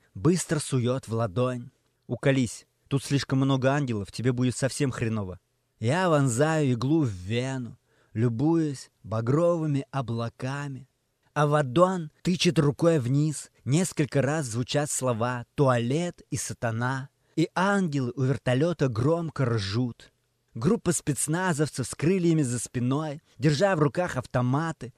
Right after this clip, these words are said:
подходит к лифту на крыше. Все понятно. Они идут за дьяволом. Я достаю из кармана записку из пергамента, разрываю ее в клочья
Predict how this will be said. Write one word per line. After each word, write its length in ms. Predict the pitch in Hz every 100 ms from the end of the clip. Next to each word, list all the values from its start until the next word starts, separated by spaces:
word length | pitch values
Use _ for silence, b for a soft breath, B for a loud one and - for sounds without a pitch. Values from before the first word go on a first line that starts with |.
| b
подходит 680 | - 165 - 226 214 214 175
к 100 | -
лифту 460 | 175 202 208 -
на 160 | 160 156
крыше. 880 | - 151 160 165 180 160 160 131 - _ _
Все 220 | - 262
понятно. 720 | - 131 123 131 135 - 107 _ _ _
Они 340 | - 214 208 175
идут 320 | 131 147 139
за 120 | 123
дьяволом. 800 | 110 104 120 143 139 123 110 131 - _ _
Я 340 | 117 117 185 190
достаю 540 | 151 - 147 135 165
из 180 | 175 123
кармана 500 | 143 131 151 170 151
записку 580 | 110 123 151 175 - 143
из 140 | 123
пергамента, 920 | - 117 107 135 151 143 127 - 98 - _ _ _ _
разрываю 720 | - 139 135 147 131 175 156
ее 220 | 123 143
в 120 | -
клочья 720 | - 120 120 135 131 - 113